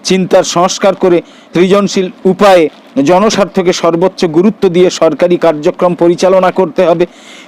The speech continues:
দুর্নীতির মূলোৎপাটন করে সেবা সহজীকরণের মাধ্যমে জনগণের সর্বোচ্চ সন্তুষ্টি অর্জন করতে হবে। সরকারি অর্থের সর্বোত্তম ব্যবহার নিশ্চিত করতে হবে। সরকারি ক্রয়ে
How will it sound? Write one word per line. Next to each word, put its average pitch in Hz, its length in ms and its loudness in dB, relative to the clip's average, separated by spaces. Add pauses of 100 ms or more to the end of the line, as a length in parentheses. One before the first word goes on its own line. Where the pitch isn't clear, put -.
দুর্নীতির 185 560 2
মূলোৎপাটন 185 760 0 (440)
করে 190 340 4 (280)
সেবা 185 380 0
সহজীকরণের 185 840 0
মাধ্যমে 170 500 0 (280)
জনগণের 180 480 2
সর্বোচ্চ 165 600 -2 (540)
সন্তুষ্টি 190 580 0
অর্জন 185 340 0
করতে 185 340 -2
হবে। 175 240 0 (440)
সরকারি 185 480 2
অর্থের 185 320 2
সর্বোত্তম 180 640 -2
ব্যবহার 175 360 2
নিশ্চিত 165 440 -2
করতে 196 320 -2
হবে। 180 220 0 (400)
সরকারি 185 460 2
ক্রয়ে 180 360 2